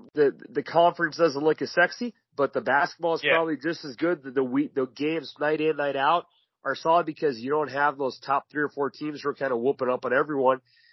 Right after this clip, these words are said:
Speaker 1: You got everyone kinda beating up everyone. I mean, the fact that Illinois, Indiana, and Iowa are all four and four, and they're all chilling, like, seventh, eighth, ninth, and tenth in the conference. Like, okay, like,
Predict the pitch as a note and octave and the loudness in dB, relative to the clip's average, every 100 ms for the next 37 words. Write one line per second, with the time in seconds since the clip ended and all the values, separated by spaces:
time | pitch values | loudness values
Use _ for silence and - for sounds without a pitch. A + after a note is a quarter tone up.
0 | _ _ C3+ C#3 D3 D3+ C#3 D3+ C3+ B2 | _ _ -2 2 2 2 0 -4 -4 -4
1 | E3+ G3 D3 A#2+ A2+ A2 G2 - - _ | -2 -2 -2 -2 -2 -2 -4 -8 -20 _
2 | C#3 C#3+ C#3 D#3+ E3 - D3 - _ _ | -8 -2 2 2 2 2 0 -2 _ _
3 | _ _ - - - _ D#3+ F3 E3 D#3+ | _ _ -20 -20 -20 _ 0 2 4 4
4 | E3 D#3 - _ D#3+ D#3+ D3+ D#3 D3 A#2+ | 4 2 -10 _ -10 -4 -4 -2 -2 -2
5 | D3+ E3+ D#3 A#2+ A#2+ - - C3 D3 D#3+ | 0 2 2 0 -2 -8 -4 0 0 -2
6 | - E3+ D3+ B2 G#3+ F#3 A#2 A#2 _ _ | -4 -2 -2 -2 -2 0 0 -2 _ _
7 | C3 C3 D#3 D#3 C#3+ - D#3+ E3 D#3+ D#3 | -6 -2 2 2 -2 -6 -4 -2 -2 -4
8 | C#3+ A#2 - _ _ _ - - E3 D#3 | -4 -4 -6 _ _ _ -20 -6 -2 -2
9 | D#3 D3+ D#3 - D3 D#3 D3+ C3 - E3+ | -4 -8 -8 -4 0 2 0 -10 -2 -2
10 | E3 C#3 B2 - G3 A3+ - A#2+ - E3+ | 0 -4 -4 0 0 0 -2 -4 -2 -6
11 | - B3+ B3 C#4 C4 A#3+ | -4 2 2 4 0 -4